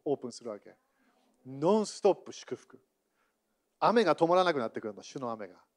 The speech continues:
ずーっと自分の字、それと、自分が止めなければ。感謝し始める。罪から離れる。愛し続ける。主の流れずーっと続けるの。主は良い方。今日も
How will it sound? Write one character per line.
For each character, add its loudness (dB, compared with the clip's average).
ず -8
ー 4
っ -20
と 4
自 -2
分 0
の -2
字、 -6
そ -8
れ -4
と、 -4
自 -6
分 2
が 2
止 4
め 0
な 0
け -2
れ -6
ば。 -20
感 2
謝 0
し -6
始 -2
め -18
る。 -20
罪 -4
か 2
ら 4
離 -4
れ -6
る。 -14
愛 4
し -10
続 -10
け -6
る。 -8
主 -10
の -6
流 -4
れ -4
ず -16
ー -8
っ -12
と -8
続 -12
け -16
る -18
の。 -20
主 -10
は 2
良 0
い -6
方。 -14
今 2
日 0
も 2